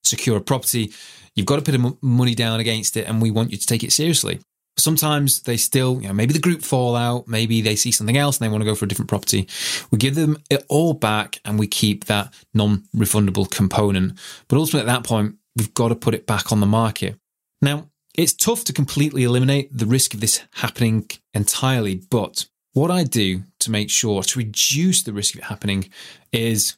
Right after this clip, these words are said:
insist that my team really, really, really do chase and prod and poke tenants to get this information over, to keep that dialogue open, to keep that communication.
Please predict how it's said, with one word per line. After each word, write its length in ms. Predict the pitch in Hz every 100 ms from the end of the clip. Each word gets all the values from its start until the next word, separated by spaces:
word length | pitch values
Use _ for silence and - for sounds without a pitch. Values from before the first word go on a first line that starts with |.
| _
insist 480 | 123 - - 151 151
that 120 | 120
my 160 | 123 113
team 640 | - - 143 123 104 101 - _ _ _ -
really, 600 | 110 127 135 135 131 - -
really, 300 | 117 107 107
really 260 | 113 107
do 200 | 95 107
chase 760 | 92 - 143 90 101 - - - - - - - -
and 440 | 113 107 107 101
prod 260 | - 131 117
and 160 | 101 -
poke 520 | - 135 113 - -
tenants 460 | - - 110 95 -
to 120 | -
get 320 | - 113 -
this 200 | 107 -
information 600 | 113 104 - 101 95 101 92
over, 260 | 104 92 90 - -
to 100 | -
keep 420 | - - 143 156
that 220 | 131 101
dialogue 420 | 127 113 107 104 107
open, 240 | 101 95
to 100 | -
keep 300 | - 131 135
that 220 | 110 -
communication. 760 | - 117 107 104 107 104 101